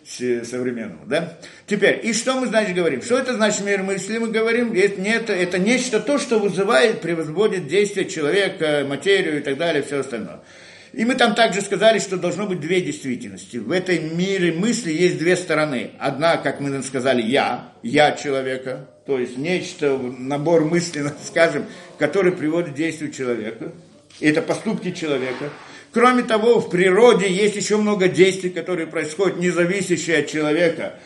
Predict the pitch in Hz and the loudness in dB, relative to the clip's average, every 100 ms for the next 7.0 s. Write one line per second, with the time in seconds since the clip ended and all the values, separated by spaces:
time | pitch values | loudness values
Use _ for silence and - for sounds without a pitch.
0 | - 185 220 240 - 285 262 233 196 - | -2 2 4 4 4 4 6 4 0 2
1 | 208 214 220 233 240 190 214 - 208 202 | 0 4 4 6 6 6 -2 -2 0 2
2 | 202 220 - 180 214 - 202 - - 262 | 4 2 2 0 -2 -6 -6 -4 0 2
3 | - 220 214 - 247 143 - - - _ | 2 -2 -2 0 2 2 0 -12 -20 _
4 | _ _ _ _ - 127 185 190 233 214 | _ _ _ _ 2 6 6 6 0 0
5 | - 196 190 180 151 170 190 226 214 240 | -2 -2 -4 -4 -2 0 2 0 2 4
6 | 220 185 208 202 185 185 175 180 175 | 4 6 2 4 2 0 -2 -2 -2